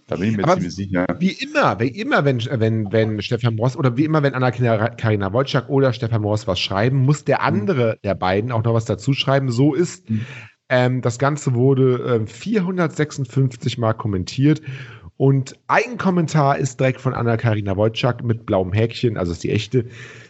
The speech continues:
Speaker 2: Sie schreibt nochmal, bevor da irgendwie, bevor da irgendwie einer sagt, „Oh Gott, oh Gott, oh Gott“, ähm, ähm, bevor da die Einschaltquoten nach unten gehen, bevor die Leute vielleicht irgendwas anderes
Speaker 1: <laughs>
Speaker 2: tun. Äh,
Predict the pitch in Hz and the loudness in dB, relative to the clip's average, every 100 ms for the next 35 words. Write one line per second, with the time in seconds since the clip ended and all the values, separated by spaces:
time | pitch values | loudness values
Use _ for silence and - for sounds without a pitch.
0 | _ - - 135 156 - 160 139 135 127 | _ 0 2 2 2 0 -2 0 2 0
1 | 110 156 196 185 160 156 208 208 180 190 | 0 2 4 4 2 2 0 0 0 0
2 | 165 - 190 175 180 180 175 175 151 160 | 0 -2 0 0 0 -2 -2 0 0 2
3 | 160 151 147 - 151 139 147 151 127 139 | 2 2 0 0 -2 0 -2 -2 -2 -2
4 | 147 117 135 135 165 135 131 123 117 _ | -2 0 -2 -2 0 0 0 -4 -10 _
5 | _ _ _ _ _ _ _ - - 120 | _ _ _ _ _ _ _ -20 -4 0
6 | 120 117 117 - - _ _ 110 143 135 | 2 2 -2 -6 -20 _ _ -4 0 2
7 | 123 120 139 147 139 - 139 139 123 127 | 2 0 0 0 -2 2 0 2 0 0
8 | 135 135 127 117 139 131 120 135 123 131 | -2 0 0 2 2 4 4 2 -2 -2
9 | 127 127 - - - - 117 143 - _ | 0 0 0 -2 -2 -4 -6 -8 -14 _
10 | - 143 - 135 135 | -4 -4 0 2 2